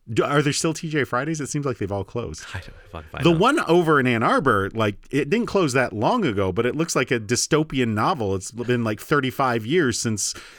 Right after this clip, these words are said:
Speaker 1: the collapse of civilization. And
Speaker 2: Well, well, since they tore that Joe's Crab Shack down, they had to have some other blight.
Speaker 1: <laughs> they were both blighting
Speaker 2: Over
Speaker 1: at the
Speaker 2: there.
Speaker 1: same time.
Speaker 2: <laughs> They were.
Speaker 1: It was a double blight.
Speaker 2: Is that,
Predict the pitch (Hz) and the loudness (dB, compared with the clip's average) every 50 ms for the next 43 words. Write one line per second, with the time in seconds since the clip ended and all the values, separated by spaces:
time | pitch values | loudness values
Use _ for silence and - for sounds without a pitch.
0 | - - - _ _ _ - 120 120 - - 151 135 123 123 131 - - - 123 | -20 -20 -20 _ _ _ -2 0 0 0 0 0 0 2 2 0 0 -2 -4 -2
1 | - - 151 139 120 123 123 117 98 110 117 170 180 - - 101 92 98 120 120 | 0 2 0 2 2 2 0 2 2 2 2 2 2 0 0 0 -2 -2 0 0
2 | 107 107 110 110 113 - - - 110 110 104 - 135 135 - - 131 113 - 135 | 0 0 0 -2 -6 -10 -8 -2 0 0 0 0 -2 -2 0 0 -2 0 2 0
3 | 123 117 107 98 95 90 104 101 92 - - - 98 98 101 - - 82 71 71 | 2 2 0 -2 -2 -2 -2 -2 -2 -2 -2 0 0 0 0 -2 -4 -6 -6 -6
4 | - 82 76 78 85 85 92 101 95 82 87 90 87 78 - 90 82 85 76 78 | -6 -6 -6 -4 -2 -2 -2 -2 -2 -2 -4 -4 -4 -4 -4 -6 -6 -4 -6 -6
5 | 69 76 78 69 69 71 - - _ _ _ _ - - - - - - - - | -6 -6 -6 -6 -6 -8 -10 -12 _ _ _ _ -10 -10 -10 -10 -16 -18 -16 -14
6 | - - - _ 147 - 160 196 208 151 139 151 165 - - - 123 127 139 139 | -14 -14 -14 _ -2 0 2 4 4 4 4 4 2 2 -2 -4 -2 -2 -2 -2
7 | 120 120 113 107 101 78 78 73 - 110 107 101 117 123 113 85 80 90 101 92 | 0 -2 -2 -2 -2 -2 -2 -2 -2 -2 -2 -2 -2 -2 -2 -4 -6 -6 -6 -6
8 | 90 87 107 143 143 131 139 110 120 139 127 131 101 95 113 120 117 85 - - | -6 -6 -4 -2 0 0 2 2 2 0 0 0 0 0 0 0 -2 -4 -6 -12
9 | - - - - - - - - - - - - 123 139 196 - - | -18 -20 -20 -20 -20 -20 -20 -20 -20 -12 -8 -8 -2 0 0 -2 -2